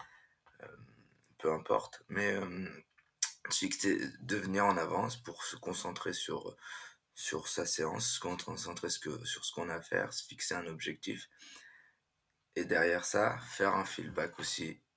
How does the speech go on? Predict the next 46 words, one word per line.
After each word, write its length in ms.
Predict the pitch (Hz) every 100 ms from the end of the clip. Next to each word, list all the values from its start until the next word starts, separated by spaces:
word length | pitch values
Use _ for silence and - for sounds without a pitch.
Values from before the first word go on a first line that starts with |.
| _
seul 500 | - - 95 101 113 -
et 120 | 78
avec 280 | 78 80 -
l'entraîneur. 580 | 80 - 82 76 - - - - - - _ _
C'est 260 | - - 80
important 420 | 82 82 - 120
que 60 | 120
ce 80 |
soit 240 | - 85 -
pas 160 | 98
que 180 | 98 -
l'entraîneur 600 | 101 95 95 90 92 -
qui 180 | - 80
dise, 280 | 80 82 78
euh, « 140 | 80 - - - -
Oui, 180 | - 90
moi 180 | 92 85
j'ai 160 | 80 78
vu 100 | 78
ça, 220 | - 82
ça, 120 | -
ça. » 160 | - 76
Il 60 |
y 60 | -
a 60 | 80
le 80 |
ressenti 500 | 78 82 - - -
de 80 | -
l'athlète 420 | 78 - 87 92
qui 120 | - 85
est 100 | -
très, 200 | - 87
très 260 | - 82
important. 480 | 80 - - - - - - - - -
Et, 260 | - 78 80
euh, 520 | 82 78 82 82 73 -
parfois, 320 | 69 - 90
les, 340 | 101 87 76 -
il 80 |
y 60 | 82
a 160 | 82 85
certains, 960 | - - - - 92 92 90 78 71 -
certains 760 | - - 85 78 76 76 76
athlètes 360 | 85 90 92 -
comme 240 | 85 82
entraîneurs 480 | 80 - 80 98